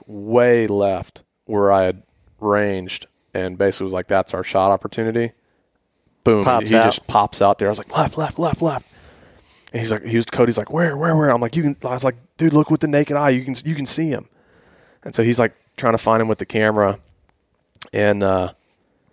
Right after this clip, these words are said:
Speaker 1: we, you know, he, he steps into this, like, the spot that I'd ranged, like, the perfect shot opportunity. I was using a tripod. I was steady as a rock on this deer. And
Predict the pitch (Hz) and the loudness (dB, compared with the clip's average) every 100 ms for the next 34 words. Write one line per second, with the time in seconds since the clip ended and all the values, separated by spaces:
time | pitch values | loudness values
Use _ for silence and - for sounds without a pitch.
0 | _ _ _ _ _ _ _ _ _ _ | _ _ _ _ _ _ _ _ _ _
1 | - 110 117 - 76 - - 104 92 101 | -2 2 2 0 -6 -18 -6 -2 0 -2
2 | 107 - 117 110 - 123 - 120 107 104 | -6 -6 -6 -6 2 2 2 -2 -2 -2
3 | - 95 92 107 107 113 - 107 98 - | 0 -2 -4 -2 0 0 2 2 2 2
4 | 101 95 95 95 85 - - - - - | 0 0 -2 -6 -8 -14 -18 -12 -12 -6
5 | 104 98 - _ - 131 123 123 - _ | -6 -6 -12 _ -2 -2 2 -2 -2 _
6 | - 113 113 - - 110 107 107 104 _ | 0 2 2 -2 -6 -4 -2 -2 -4 _
7 | _ _ _ _ - 104 101 110 113 101 | _ _ _ _ -4 -2 0 -2 0 -2
8 | 98 _ - - 107 - 113 107 104 101 | -2 _ -4 2 2 2 2 4 2 -2
9 | _ _ 104 101 95 - - - 110 110 | _ _ 0 0 -2 -10 -12 -2 0 0
10 | 107 98 98 95 - - 92 90 - 95 | -2 -2 0 0 -2 -8 -8 -8 -8 -8
11 | 90 90 _ _ _ _ _ _ _ - | -8 -10 _ _ _ _ _ _ _ -8
12 | 98 95 92 90 | -4 -2 -2 -6